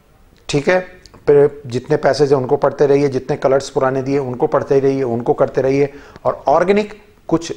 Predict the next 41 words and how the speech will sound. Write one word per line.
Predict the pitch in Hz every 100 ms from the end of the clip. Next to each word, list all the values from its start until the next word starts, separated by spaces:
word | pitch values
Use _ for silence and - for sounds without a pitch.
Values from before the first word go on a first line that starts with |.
| -
नए | 107 139 214
type | 202 175 170
के | 160
रिएजेंट्स | 127 117 117 127 110 - -
जो | 127
आपके | 131 127 -
domain | 117 123 120 123
में | 127 131
हैं | 127 151
और | 127
जिन | 131
पर | 131
हम | 135
ध्यान | 113 127 156
नहीं | 196
देते, | 180 170 131 110 - - - -
उन्हें | 262 277
समझने | - 165 127 120
का | 101 92
है। | 92 - - -
मैं | 123
उन्हीं | 143 220 294
रिएजेंट्स | 247 202 185
को | -
आपको | 139 - 131
इस | -
समय | 107
समझा | 104 117 131 147
रहा | 151
हूँ, | 160 - - - _ -
उसी | 156 254
तरह | 226 190
के | 156
कुछ | 151 -
reaction | 131 - 123
को | 123
मैं | 117
आपको | 113 117
बता | 117 131
रहा |
हूँ | 139